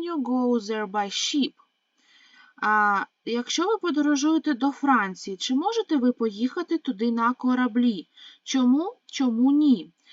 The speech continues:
Далі. What is the longest river in the world? Яка найдовша річка в світі? І останнє. Which is a bigger continent, Africa or Australia? Який материк більший? Африка чи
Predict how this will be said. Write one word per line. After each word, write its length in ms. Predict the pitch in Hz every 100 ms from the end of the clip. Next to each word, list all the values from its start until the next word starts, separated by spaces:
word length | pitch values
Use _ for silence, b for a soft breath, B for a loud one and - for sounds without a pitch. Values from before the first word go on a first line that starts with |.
| B B
Далі. 360 | 208 214 180 180
What 360 | 190 226 285
is 160 | 392 381
the 60 | 370
longest 680 | 339 330 311 285 262 -
river 580 | 240 233 254 233 226 208
in 60 | 208
the 160 | 214
world? 300 | 208 226 160 - _ -
Яка 480 | 196 208 202 233 294
найдовша 600 | 359 277 202 247 - 269
річка 340 | 208 196 -
в 60 | 208
світі? 560 | - - 202 160 226 320 - b b b b b
І 80 |
останнє. 680 | 294 254 - 226 202 233 339
Which 560 | 277 277 330 359 370 -
is 80 | 294
a 140 | 285
bigger 640 | 233 240 277 233 202 185 180 _ _ -
continent, 720 | 262 247 240 285 302 330 370
Africa 600 | - 226 226 285 - 294
or 240 | 254 240 -
Australia? 760 | 226 - - 262 247 180 - - B B B B B
Який 320 | 247 262 381
материк 520 | 392 302 277 269 277
більший? 720 | 220 214 262 180 - - - _ _ -
Африка 500 | 254 - 466 453 427 415
чи 300 | - 269 285